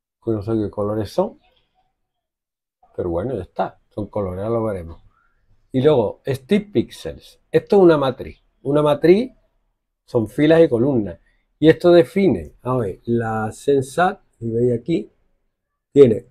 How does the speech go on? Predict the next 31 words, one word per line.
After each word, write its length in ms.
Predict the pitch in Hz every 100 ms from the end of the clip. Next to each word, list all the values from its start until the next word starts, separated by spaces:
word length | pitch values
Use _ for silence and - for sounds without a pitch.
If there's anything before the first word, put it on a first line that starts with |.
| -
uno, 320 | 165 175 170
dos, 320 | 165 170 160 -
tres, 320 | 160 156 147
cuatro, 340 | - 151 147 135
cinco, 380 | 123 151 123 -
seis, 260 | 131 123
siete, 280 | - 131 131
ocho 440 | 165 - - 185 - _ _ _ _ _ _ _ _
píxeles 440 | 151 139 135 123
de 100 | 117
ancho 320 | 123 156 - 180
y 20 |
de 100 | 123
alto. 240 | 104 -
Entonces, 380 | 92 87 110 101
ocho 240 | 95 - 123
por 160 | 131
ocho 260 | 156 160 165
son 200 | 139 123
los 180 | 117 -
colores 500 | 127 139 208 240 262 _ _ _ _ _ _
que 80 | -
van 160 | 143 156
a 60 | 156
ir 140 | 165
en 60 | 147
cada 280 | 131 127 123
punto. 360 | 101 95 -
Mira 220 | 92 135 139
qué 40 |
facilito. 640 | 147 131 131 98 - 85